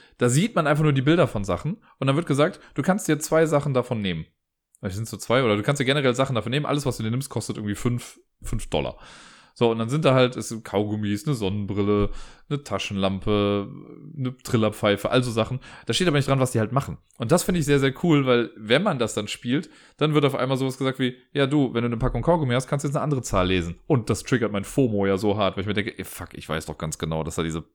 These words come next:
Kaugummi-Packung war und ich hab sie nicht genommen. Und dann kann man das halt nochmal spielen und mit dieser Kaugummi-Packung machen. Wahrscheinlich ist das voll der minimalste Effekt da irgendwie, aber allein um's rauszufinden, äh, freue ich mich schon irgendwie, das dann nochmal durchzuspielen und das dann so zu machen.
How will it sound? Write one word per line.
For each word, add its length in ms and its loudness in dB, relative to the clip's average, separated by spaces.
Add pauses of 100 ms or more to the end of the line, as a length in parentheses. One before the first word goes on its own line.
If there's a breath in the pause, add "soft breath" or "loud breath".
Kaugummi-Packung 720 -4
war 80 0
und 80 -4
ich 80 -10
hab 100 -6
sie 80 -6
nicht 220 -10
genommen. 340 -2 (720 loud breath)
Und 80 -10
dann 80 2
kann 140 2
man 20 2
das 80 2
halt 80 2
nochmal 220 0
spielen 180 -2
und 60 -4
mit 80 -6
dieser 140 0
Kaugummi-Packung 520 -2
machen. 120 -4
Wahrscheinlich 460 -2
ist 120 -4
das 120 -4
voll 240 2
der 140 2
minimalste 720 -2
Effekt 280 -6
da 40 -2
irgendwie, 340 -4
aber 300 -2 (540 loud breath)
allein 240 2
um's 140 -2
rauszufinden, 840 -2
äh, 300 0
freue 200 0
ich 80 -2
mich 100 -6
schon 140 -8
irgendwie, 160 -6
das 120 -6
dann 120 -8
nochmal 440 -4
durchzuspielen 540 -6
und 140 -10
das 100 -8
dann 140 -10
so 80 -10
zu 120 -12
machen. 300 -6